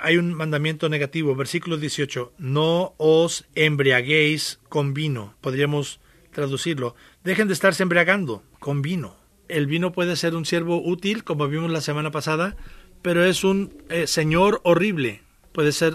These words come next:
un don de Dios o una maldición del hombre. Y lo que Pablo está diciendo aquí, no hay lugar para que el Hijo de Dios esté bajo la influencia controladora del alcohol. ¿Por qué?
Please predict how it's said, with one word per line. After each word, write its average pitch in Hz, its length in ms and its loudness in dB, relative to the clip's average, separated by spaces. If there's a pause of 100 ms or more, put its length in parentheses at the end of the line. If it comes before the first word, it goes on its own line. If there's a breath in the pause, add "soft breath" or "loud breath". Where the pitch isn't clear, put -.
un 160 220 -2
don 165 300 2
de 160 120 0
Dios 170 420 0
o 151 140 0
una 156 180 0
maldición 143 600 -2
del 131 140 -2
hombre. 120 340 -6 (300)
Y 160 260 -10
lo 156 180 -4
que 156 80 -2
Pablo 165 260 2
está 175 220 -2
diciendo 160 360 -4
aquí, 147 440 -4
no 160 360 -2
hay 180 140 0
lugar 185 640 4 (260)
para 156 220 -2
que 156 80 -4
el 151 100 2
Hijo 196 260 0
de 180 380 -4
Dios 160 640 -4 (140)
esté 165 480 2 (140)
bajo 156 300 0
la 156 120 2
influencia 165 460 -4
controladora 147 840 0
del 135 160 -2
alcohol. 127 460 -2
¿Por 135 200 -8
qué? 135 280 -2